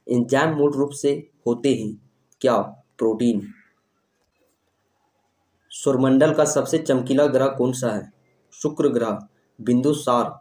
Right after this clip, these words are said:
किस वंश के शासक थे? मौर्य वंश के। लिंगराज मंदिर किस शहर में स्थित है? भुवनेश्वर में। मकाऊ की मुद्रा को क्या कहा जाता है?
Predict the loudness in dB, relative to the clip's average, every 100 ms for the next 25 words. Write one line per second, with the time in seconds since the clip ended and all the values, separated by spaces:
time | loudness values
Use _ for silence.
0 | _ _ _ _ _ -6 -4 0 2 2
1 | 0 -2 0 0 0 -4 -6 -10 -12 _
2 | -6 0 2 2 2 2 -2 -6 -8 -10
3 | -14 _ -4 0 2 2 2 2 0 0
4 | 2 0 -2 -10 _ _ _ _ _ -4
5 | -2 0 0 2 0 -2 -4 -6 -4 -8
6 | -10 _ _ -10 -6 -2 -2 0 -4 -2
7 | -6 -8 -14 _ _ -6 -4 0 0 0
8 | 0 0 0 0 0 -4 -2 -2 -2 -2
9 | -2 -4 -4 -6 -6